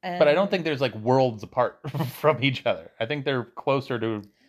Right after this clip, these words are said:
Speaker 2: Well, I think that's also why Dumbledore has those two being his right hand and left hand people. Anytime there's an issue, they're always right there.
Speaker 1: Well, they also give very blunt, honest feedback.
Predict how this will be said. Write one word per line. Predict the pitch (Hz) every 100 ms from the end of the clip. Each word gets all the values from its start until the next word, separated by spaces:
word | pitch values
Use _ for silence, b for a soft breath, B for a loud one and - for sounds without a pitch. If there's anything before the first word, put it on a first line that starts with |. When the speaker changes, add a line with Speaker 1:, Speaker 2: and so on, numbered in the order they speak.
| _ _
Speaker 2:
Well, | 302 294
I | 285
think | 302 285
that's | 262 262
also | 240 233 233
why | 220 208
Dumbledore | 202 202 208 202 196 190
has | 190 180 175
those | 185 185 190
two | - 190 175
being | 175 175 170 165
his | 175 170 170 - _ _ -
right | 175 175
hand | 185 180 175
and | 165
left | 165 165
hand | 180 170 165 160 - _ _ _
people. | 208 262 180 143
Anytime | 156 175 180 180
there's | 180 175
an | 175
issue, | - 180 - 196 165 170 -
they're | 180 180
always | 180 190 185 -
right | 90 -
there. | 85 120 165
Speaker 1:
Well, | 139
they | 131
also | 143 147 143
give | 123 120 101
very | 113 120 113
blunt, | 101 107 107 104 -
honest | 101 101 92 - - _ _ _ _ -
feedback. | 214 160 - -